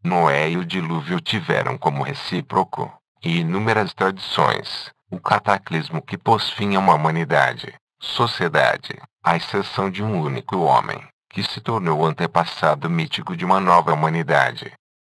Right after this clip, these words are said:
As águas da morte são um leitmotiv das mitologias paleorientais, asiáticas e oceânicas. A água mata por excelência, dissolve, abole toda forma. É justamente por isso que é rica em germes,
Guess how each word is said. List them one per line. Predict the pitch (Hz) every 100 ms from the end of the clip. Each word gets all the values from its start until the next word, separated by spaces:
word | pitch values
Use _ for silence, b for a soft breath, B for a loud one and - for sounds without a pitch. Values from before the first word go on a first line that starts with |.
| _ -
As | 98 95
águas | 95 107 104 110 90
da | 80
morte | 60 60 64 - - - - -
são | 95
um | 95 90
leitmotiv | 85 87 98 92 85 - 87
das | 80 78
mitologias | 95 - 98 98 90 87 85 -
paleorientais, | 67 73 80 80 90 95 104 - - - - - _ -
asiáticas | 151 67 - - - - - 78 73
e | 90
oceânicas. | 92 - 90 69 58 58 - - - - - _ _ _ _
A | 82 82 80
água | 82 82 87
mata | 80 73 73 85
por | 107
excelência, | 110 - 73 65 60 - - - - _ -
dissolve, | 160 190 - - 151 135 69 - _ -
abole | 87 76 76 76 78
toda | - 113 110 104
forma. | - - - - - _ _ _ _
É | 104
justamente | 101 123 110 - 120 71 69 -
por | 85 82
isso | 87 78 -
que | - 107
é |
rica | 104 87 82 95
em | 98
germes, | 80 82 69 65 - -